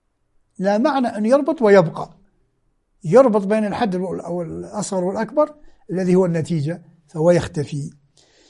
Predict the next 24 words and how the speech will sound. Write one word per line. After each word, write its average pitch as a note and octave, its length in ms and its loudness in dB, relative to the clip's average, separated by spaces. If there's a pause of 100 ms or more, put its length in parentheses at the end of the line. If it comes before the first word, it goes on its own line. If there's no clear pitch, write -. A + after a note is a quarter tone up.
(400)
من G#3 220 2
شأنه A3+ 600 6
أن G#3+ 80 2
يجمع F#3+ 480 2
الحدين، E3 460 2
يعني F#3 280 0
وظيفة G#3+ 680 6
الحد F3+ 400 0
الأوسط A3+ 640 -2
أن F#3 120 0
يجمع F#3 460 2
الحد، G3 280 -4
الحدين، D#3+ 500 -4
الحد F3 220 -6
الأصغر G#3 340 0
والأكبر، D#3+ 460 -2 (420)
ويسقط B3+ 960 4
من F#3+ 380 0
بينهما F#3+ 640 2
نتيجة، D#3+ 560 -6 (240)
يعني F#3+ 240 -4
يختفي A3+ 500 -8
في - 60 -12
النتيجة. D3+ 580 -14